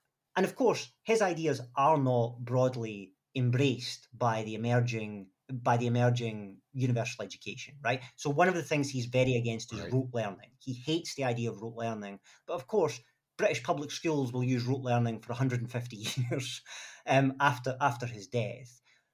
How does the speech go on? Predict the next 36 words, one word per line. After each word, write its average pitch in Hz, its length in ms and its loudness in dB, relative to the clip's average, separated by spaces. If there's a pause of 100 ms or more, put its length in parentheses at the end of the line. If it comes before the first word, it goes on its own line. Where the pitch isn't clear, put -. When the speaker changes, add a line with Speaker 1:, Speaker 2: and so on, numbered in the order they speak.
(140)
Speaker 1:
But 196 120 6
he 208 200 2
is 220 140 6 (260)
pushing 190 460 0
forward 131 460 4
for 120 120 -6
this 120 160 0
idea 117 340 -2
that - 160 -16
children 123 580 0
should 123 320 -4
be 107 180 -12
educated. 120 500 -4 (180)
Speaker 2:
My, 110 260 0
uh, 92 360 -2 (140)
yeah, 110 360 0
I 113 80 -2
mean, 117 180 0
rote, 117 400 4
I 110 60 0
mean, 110 140 -2
rote 123 260 4
learning 110 460 0
is, 90 340 -10 (320)
it's 147 220 -6
hard 127 340 0
to 120 120 2
understand, 101 960 -2 (260)
uh, 87 400 0 (1080)
why 101 280 0
it - 120 0
was 104 140 -10
so 92 220 -6
appealing, 85 640 -10
except - 380 0
for 101 240 -4